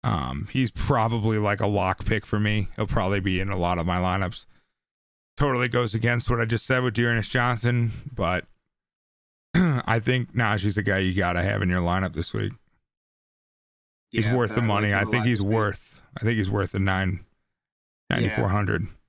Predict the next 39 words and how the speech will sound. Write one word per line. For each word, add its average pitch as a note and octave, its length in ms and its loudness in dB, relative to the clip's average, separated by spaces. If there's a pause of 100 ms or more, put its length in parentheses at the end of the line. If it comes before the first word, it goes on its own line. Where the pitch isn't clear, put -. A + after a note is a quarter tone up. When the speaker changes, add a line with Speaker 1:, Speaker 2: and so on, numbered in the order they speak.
(1500)
Speaker 1:
Um, G#2 640 0 (1600)
<clears throat> A#2+ 560 0
a B2+ 80 -2
guy C3 340 0
I C3 40 0
picked C#3+ 420 -4
for C#3+ 340 -2
a C3+ 60 0
leverage C3 400 0
reason. C#3+ 440 0
This A#2+ 140 0
is A#2+ 120 0
why G2+ 240 0
I - 20 -2
was - 200 -8
talking G#2 240 0
about G2+ 200 0
leverage, F#2+ 360 -2
'cause B2+ 100 -2
I A#2 80 2
was G#2 100 -2
reading G#2 260 0
about G2 540 -2
daily A#2+ 280 0
fantasy. G#2+ 480 -2
You A#2 80 -2
know, G#2+ 100 0
me A#2+ 160 2
and G#2+ 100 2
you G#2+ 80 2
are F2+ 100 0
kinda G2+ 280 -2
new F2+ 160 0
to E2+ 80 0
this F#2+ 180 -2
stuff. G2+ 300 -6 (1000)
And B2+ 220 0
leverage, B2+ 220 2
Speaker 2:
Yeah. B2+ 200 2